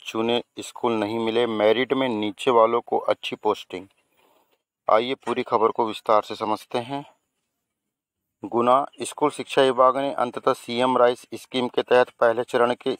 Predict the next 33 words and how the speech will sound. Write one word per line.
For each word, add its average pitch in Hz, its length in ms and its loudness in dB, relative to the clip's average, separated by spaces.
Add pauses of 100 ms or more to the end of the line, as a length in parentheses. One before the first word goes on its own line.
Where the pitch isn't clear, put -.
स्कूलों 120 400 -2
के - 120 -4
लिए 123 120 -4
शिक्षकों - 520 -4
का 120 160 2
चयन 113 300 0
कर 110 180 0
लिया 110 340 2
है। 120 160 -2 (880)
विभाग 123 320 0
ने 143 120 -2
शनिवार 123 540 2
रात 123 280 2
इस 123 140 -10
बारे 117 340 2
में 131 100 -6
आदेश 110 500 0 (1400)
जारी 113 300 2
कर 123 220 4
दिए। 127 320 2 (100)
आदेश 120 520 2
के 147 100 -4
साथ 123 260 2 (120)
शिक्षकों 131 440 -4
की 131 160 -8
वह 110 240 -6
सूची 127 380 -8
भी 131 140 -6
जारी 113 340 2
की 120 180 -12
गई 120 240 -4
है, 127 140 -2
जिसमें 127 420 -6